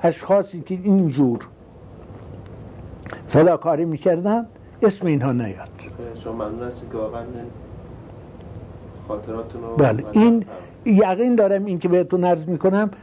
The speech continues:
Speaker 1: شاید حالا دیگه هیچ کس نمی‌دونه، چون
Speaker 2: بله.
Speaker 1: کسی از اون زمان نیست. و عده‌ای هم که، مثلاً، چطور شد من این رو فهمیدم؟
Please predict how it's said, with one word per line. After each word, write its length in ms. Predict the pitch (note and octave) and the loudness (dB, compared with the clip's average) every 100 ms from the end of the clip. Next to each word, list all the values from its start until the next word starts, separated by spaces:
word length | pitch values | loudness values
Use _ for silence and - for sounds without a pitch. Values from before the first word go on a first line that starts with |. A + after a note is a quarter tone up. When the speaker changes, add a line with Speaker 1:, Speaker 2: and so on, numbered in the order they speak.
| - | -8
Speaker 1:
شاید 300 | - G#3+ G3 | 2 4 4
حالا 220 | E3+ G3 | 2 0
دیگه 260 | G3 G3+ G3 | 2 2 0
هیچ 260 | - D4 - | 2 2 2
کس 220 | E3+ - | -6 -4
نمی‌دونه، 460 | C3+ A2 G2+ B2 A#2+ | -4 -4 -2 2 4
چون 140 | G3+ | 4
Speaker 2:
بله. 80 | G3+ G#3 | 4 2
Speaker 1:
کسی 180 | F#3+ G3 | 4 2
از 140 | D#3 | 2
اون 100 | D#3+ | 0
زمان 420 | C#3 D3+ D#3+ D#3 | 2 2 2 0
نیست. 380 | A2+ F2+ - - - - - - - - - - - - - - - | -4 -8 -16 -18 -20 -20 -20 -20 -20 -18 -18 -18 -16 -16 -16 -8 4
و 60 | |
عده‌ای 640 | G#3 G#3 G#3 F3 E3 A#3+ A#3 | 4 6 2 2 2 4 4
هم 120 | G#3 | 0
که، 140 | F#3+ - - - | -8 -14 -12 -2
مثلاً، 220 | F#3+ A#3 | 2 2
چطور 440 | - A#3+ A#3+ C4+ | 4 0 4 2
شد 220 | A3 G#3+ F3+ | 2 -2 0
من 180 | F3+ | 0
این 120 | F#3+ F#3 | 4 2
رو 60 | |
فهمیدم؟ 720 | F3 F#3+ F3+ F#3+ F#3+ B3+ C4 | 4 2 2 0 2 2 0